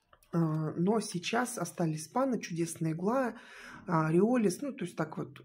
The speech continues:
м, Радуга Бисера. И, но у Панны мне очень нравятся разработки,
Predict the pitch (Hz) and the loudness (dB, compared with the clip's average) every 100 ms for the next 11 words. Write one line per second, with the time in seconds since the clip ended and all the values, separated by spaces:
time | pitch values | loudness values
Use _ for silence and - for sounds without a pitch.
0 | - 170 165 151 156 - - - 175 170 | -10 -4 -4 -4 -8 -12 -16 -10 -4 -2
1 | 156 156 156 214 - 208 180 165 - - | -2 -2 0 -2 -2 0 0 0 -6 -20
2 | _ _ _ - - - - - - - | _ _ _ -20 -20 -20 -20 -20 -20 -12
3 | - 175 123 107 - - _ - - - | -2 0 0 -2 -10 -20 _ -16 -16 -20
4 | - - - 180 185 175 165 - 214 302 | -20 -20 -6 0 2 2 2 0 2 2
5 | 254 175 170 202 208 175 170 196 190 - | 2 2 2 0 -2 0 0 0 -2 -4
6 | 175 156 170 165 180 175 | -2 2 2 2 -2 -6